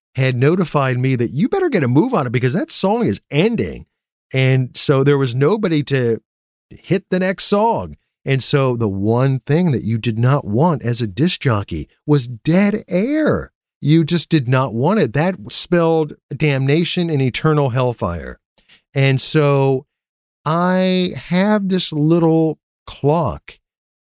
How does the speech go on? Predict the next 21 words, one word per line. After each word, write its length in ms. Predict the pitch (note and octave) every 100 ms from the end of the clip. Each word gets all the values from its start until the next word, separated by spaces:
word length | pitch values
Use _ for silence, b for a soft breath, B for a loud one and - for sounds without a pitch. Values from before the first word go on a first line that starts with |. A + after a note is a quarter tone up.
| _ _
in 240 | C#3+ E3 F3+
my 480 | E3+ D#3 D3+ C#3+ C3
medulla 640 | C#3 A#2+ C#3 F#3 D3 G2
somewhere 800 | - A#2+ G#2 F2+ D#2 C#2+ D#2 - _ _ _ _ -
that 420 | A2+ C3 C3 C3 _ -
is 240 | C#3 C3+
trained. 640 | - - D3 D#3+ F3 A2+ F#2+
It's 240 | F#2+ -
tucked 400 | - - E3 -
away 420 | D#3+ D3 D#3+ F3 A#2+
in 180 | E2+
there. 320 | E2 D#2 D2+ -
And 140 | B2+
it 120 | B2+ -
tells 480 | - F#3 G#3+ G#3
me 380 | C#3+ C3+ B2+ B2+ - _ _ _ _ _ _ _ _
something 1000 | - - - D3+ F#3+ - F#3+ G3 G3 G3
time-wise 920 | - - F3+ F#3+ G3 D#3 D#3+ D#3 C#3
is 160 | C3 A#2
not 240 | B2 A#2+ -
right. 600 | F#2+ G#2+ D2 A#1+ -